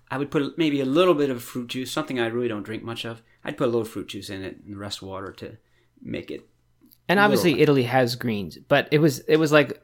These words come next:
Speaker 2: you had been on this almost religious diet, right? Sticking with this just every meal. And then we thought, well, this tour is gonna provide you with a lot of meals that certainly aren't gonna be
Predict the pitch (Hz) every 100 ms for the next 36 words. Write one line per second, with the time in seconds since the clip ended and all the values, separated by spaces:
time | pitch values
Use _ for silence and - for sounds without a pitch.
0 | - 139 156 165 143 147 185 180 - _
1 | - 147 160 135 - - 139 143 127 120
2 | 120 135 127 - - _ _ _ _ -
3 | 113 101 - 123 131 - 175 165 147 131
4 | 127 120 - 131 - - 151 147 135 123
5 | 117 - - _ _ _ 147 143 147 147
6 | 147 143 135 120 131 165 170 - - 196
7 | 196 139 127 127 143 127 113 _ - 139
8 | 117 117 123 123 117 120 117 117 117 113
9 | 117 117 - 160 135 120 123 117 113 113
10 | 113 110